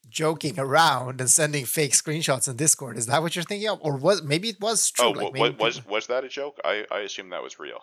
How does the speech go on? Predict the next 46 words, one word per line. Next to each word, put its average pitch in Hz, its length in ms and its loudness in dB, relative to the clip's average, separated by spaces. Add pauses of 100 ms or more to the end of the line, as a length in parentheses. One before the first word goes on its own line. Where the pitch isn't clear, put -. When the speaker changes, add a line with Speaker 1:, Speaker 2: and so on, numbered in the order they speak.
Speaker 2:
I - 60 -10
don't - 180 -12
know. 62 220 -10
Speaker 1:
Oh, 196 80 -2
no, 226 140 4
no, 196 160 6
no. 131 100 2
Someone 185 320 2
shared 160 380 4
a 135 40 0
fake 151 260 2
<laughs> - 0 -
screenshot - 680 4
in 160 100 -6
Discord, 139 460 2
if 147 100 -6
that's 139 220 4
what 123 120 -4
you're 131 140 -2
Speaker 2:
Oh, 107 40 6
Speaker 1:
thinking. 92 180 6
I 147 140 6
don't 160 100 4
Speaker 2:
okay. - 80 -4
Speaker 1:
think, 135 280 -6 (420)
I 165 80 8
don't 190 120 4
think 165 140 -2
they 147 120 4
said 127 200 2
we're 123 120 -4
getting 120 280 -4
Tomb 117 180 -14
Raider. 139 240 -10 (240)
Although 180 280 4
it 165 100 0
would 151 120 -4
be 196 120 -8
just 196 260 -4
my 180 120 -2
fucking 165 380 -4
luck, 143 300 0
because 139 400 0 (360)
I 151 120 4
had 160 360 2
two 208 400 -6